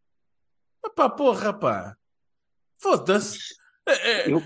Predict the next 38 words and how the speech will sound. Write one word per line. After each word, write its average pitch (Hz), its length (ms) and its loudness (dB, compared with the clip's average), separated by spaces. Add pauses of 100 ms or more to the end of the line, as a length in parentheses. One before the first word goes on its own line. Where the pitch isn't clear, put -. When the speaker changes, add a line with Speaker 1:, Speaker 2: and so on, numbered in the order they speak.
(160)
Speaker 2:
quando, 190 320 4
como 240 240 8
é 226 40 6
que 240 100 0
eu 202 60 6
vou 214 140 0
convencer 202 480 0
este 190 200 -6
moço 202 240 -4
a 196 40 0
ir 185 80 0
à 185 100 0
bola 190 200 0
outra 202 220 -4
vez? 175 260 -2
Ele, 87 200 -6
depois - 280 -2
de - 60 -10
mandar 156 180 0
o - 40 -6
Sérgio 120 220 -8
Conceição 135 380 -8
para 143 120 0
o 135 40 -4
caralho, 160 320 2
Speaker 1:
Ah, - 20 -12
pá, - 140 0
Speaker 2:
é - 40 2
que - 120 -2
nunca 127 40 4
Speaker 1:
puta 135 160 4
Speaker 2:
mais - 120 -4
Speaker 1:
que - 100 -10
pariu, 330 400 6
Speaker 2:
vai 311 100 6
Speaker 1:
meu. 170 300 2
Speaker 2:
desistir. 135 220 2
Speaker 1:
Desculpa, - 220 2